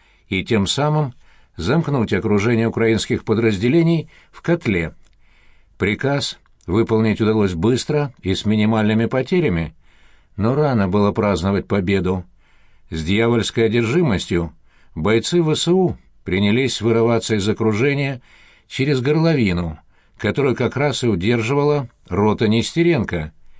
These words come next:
Книга также вышла под другим названием «Дьявольский котёл». Глава первая. «Замри»,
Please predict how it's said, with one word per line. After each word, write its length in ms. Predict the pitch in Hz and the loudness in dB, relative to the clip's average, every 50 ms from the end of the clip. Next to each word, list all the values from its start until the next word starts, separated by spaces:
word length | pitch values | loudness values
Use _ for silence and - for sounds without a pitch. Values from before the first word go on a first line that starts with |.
| - - - - - - - - - - - - - - - - | -20 -20 -20 -20 -20 -20 -20 -20 -20 -20 -20 -20 -20 -20 -12 -6
Книга 500 | 104 104 113 113 101 127 127 139 127 101 - - - _ - _ | -2 -2 0 0 0 0 0 0 -4 -6 -10 -16 -20 _ -12 _
также 320 | - 104 104 92 98 107 | -2 0 0 2 2 2
вышла 320 | 104 110 104 - - 110 98 | 2 2 0 2 0 -2 0
под 180 | - 117 104 | 0 0 0
другим 360 | 87 104 113 104 107 104 107 | 0 0 0 0 2 2 2
названием 640 | 107 104 95 87 101 120 131 135 135 135 131 120 - - - - - - - - - _ | 2 2 0 0 0 -2 0 0 -2 -2 -4 -6 -8 -12 -18 -20 -20 -20 -20 -20 -16 _
«Дьявольский 760 | 82 85 90 104 117 117 113 110 113 104 - - - 120 110 | -6 -2 0 0 2 2 2 2 2 0 -2 -2 -2 -2 -2
котёл». 500 | - 139 147 - - 117 85 76 76 67 - - _ _ _ _ _ _ _ _ _ _ _ _ _ _ _ _ - _ _ _ _ _ _ _ - - _ _ _ - _ - - - - - - - - - - | -2 -2 -4 -2 -2 -2 0 0 -2 -6 -10 -18 _ _ _ _ _ _ _ _ _ _ _ _ _ _ _ _ -20 _ _ _ _ _ _ _ -20 -20 _ _ _ -20 _ -20 -20 -20 -20 -20 -20 -20 -20 -16 -6
Глава 340 | 90 92 113 127 165 220 226 | -2 0 2 4 4 2 2
первая. 560 | 220 156 127 110 98 95 92 90 90 87 80 - - - - _ _ - _ - _ | 2 2 2 4 4 4 2 2 0 -2 -6 -10 -16 -20 -20 _ _ -20 _ -16 _
«Замри», 760 | 95 92 90 101 143 170 175 165 131 110 98 85 80 80 | -4 -2 0 2 4 4 4 4 4 4 2 2 0 -4